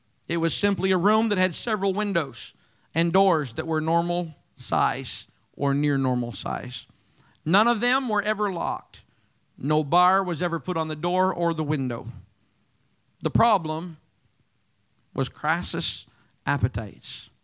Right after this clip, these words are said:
In order to leave the room, he would have to lose some weight. And his brother knew him so well. And so each day, he had the cook at the castle prepare him huge plates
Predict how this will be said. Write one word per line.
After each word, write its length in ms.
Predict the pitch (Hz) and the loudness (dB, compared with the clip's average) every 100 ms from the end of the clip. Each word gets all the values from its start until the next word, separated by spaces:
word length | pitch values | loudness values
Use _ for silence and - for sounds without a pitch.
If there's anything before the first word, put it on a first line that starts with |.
| _ _ _ _ _ _ _ | _ _ _ _ _ _ _
In 120 | 151 | 0
order 240 | 185 214 214 | 4 4 2
to 100 | 190 | 0
leave 360 | 214 262 233 | 2 2 2
the 80 | 208 | 0
room, 480 | 220 226 165 180 170 - _ _ _ _ _ - | 2 2 2 -2 -6 -14 _ _ _ _ _ -2
he 180 | 185 | 0
would 140 | 165 151 | 2 2
have 300 | 156 160 - | 2 0 0
to 300 | 156 147 117 - _ _ _ _ | 0 0 -2 -8 _ _ _ _
lose 500 | - 139 151 165 - | -4 0 0 0 -6
some 240 | - 151 139 | -6 -4 -2
weight. 340 | 127 117 - - _ _ _ _ _ _ _ _ _ - | -4 -6 -12 -20 _ _ _ _ _ _ _ _ _ -4
And 140 | 156 | 0
his 180 | 156 170 | 2 2
brother 360 | 151 202 180 165 | 2 2 2 0
knew 200 | 190 180 | 0 0
him 280 | 165 139 120 | 0 -2 -6
so 240 | - 165 | -6 -4
well. 360 | 147 135 95 - - _ _ _ _ _ _ _ _ | -2 -4 -6 -10 -20 _ _ _ _ _ _ _ _
And 120 | 175 185 | -2 2
so 180 | 214 | 4
each 280 | 247 226 175 | 2 0 -2
day, 380 | 247 226 143 - _ _ _ _ _ _ _ - | 0 0 0 -8 _ _ _ _ _ _ _ -4
he 180 | 170 | 2
had 260 | 160 185 165 | 4 2 0
the 60 | 165 | -4
cook 280 | - 226 | -2 -2
at 80 | 214 | -4
the 80 | 196 | -4
castle 480 | - 165 143 - 135 | 0 2 0 -6 -10
prepare 400 | - 131 170 151 | -8 -2 0 0
him 220 | 143 135 | -2 -6
huge 580 | - 226 202 165 120 - | -4 -2 0 -2 -4 -14
plates 640 | - 160 123 - - - | -4 -2 -2 -6 -8 -8